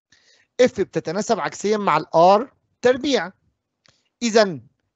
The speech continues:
اف هتتناسب مع ام واحد ام اتنين على الار تربيع. إذا يا أساتذة يا محترمين، الاف هتساوي مقدار ثابت اللي هو الجي، ما هو ده معنى كلمة علامة التناسب، إن ما قبلها يساوي مقدار ثابت فيما بعدها،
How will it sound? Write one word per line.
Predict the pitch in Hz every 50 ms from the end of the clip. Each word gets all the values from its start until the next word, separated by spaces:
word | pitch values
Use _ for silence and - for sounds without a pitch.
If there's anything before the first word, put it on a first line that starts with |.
| _ -
اف | 320 302 - _ -
هتتناسب | 226 202 185 - 190 - 196 190 220 233 - 220 190
مع | 165 165 156 151 170 - 220
ام | 226 214 202 185
واحد | 185 190 196 190 - - 151 - -
ام | 170 170 170 175
اتنين | 175 165 180 185 208 226 220
على | 180 151 156
الار | 151 - 180 175
تربيع. | - _ 175 147 139 135 131 131 117 110 107 110 110 - _ _ _ _ _ _ _ _ _ _ _ _ _ _ _ _ _ _ _ -
إذا | 220 190 220 240
يا | 233 240 247 240 247
أساتذة | 247 - - 320 294 247 214 254 247
يا | 233 226
محترمين، | 214 208 - - - 202 196 202 208 214 220 233 233 233 220 - _ _ _ _ _ _ -
الاف | 196 190 - 269 302 - - - 233
هتساوي | 202 185 180 - - - 220 196 175 160 156 156 143 135 - _ _ _ _ _ _ -
مقدار | 175 180 - - 190 170 214 285 302 269
ثابت | - - - 220 175 151 143 135 -
اللي | 151 139 139 143
هو | 185 214 220 233 240
الجي، | 220 185 185 220 277 311 349 339 - _ _ _ -
ما | 135
هو | 139 139
ده | 135 151
معنى | 156 165 147 151 147
كلمة | 139 185 180 180 170 170
علامة | 135 147 175 185 -
التناسب، | 185 - - 165 175 240 302 285 - 147 117 113 _ _ _ _ _ _
إن | 175 175 170 170
ما | 165 165
قبلها | 160 - - 151 147 175 220 226
يساوي | 196 175 160 - 180 170
مقدار | 165 160 147 147 202 220
ثابت | 208 - 226 220 202 214 -
فيما | - 185 180 175 180
بعدها، | 185 185 196 202 294 285 220 143